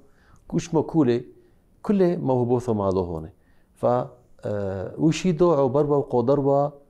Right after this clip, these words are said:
موحيوة، ومآثروة، وماكوة. آه، أما هو ب-، أو وقشمانو تكتيو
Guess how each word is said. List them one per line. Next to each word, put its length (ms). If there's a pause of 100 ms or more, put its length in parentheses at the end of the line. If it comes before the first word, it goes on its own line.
(240)
موحيوة، 840
ومآثروة، 1000
وماكوة. 680 (1200)
آه، 500
أما 180
هو 140
ب-، 80
أو 440 (320)
وقشمانو 960 (180)
تكتيو 680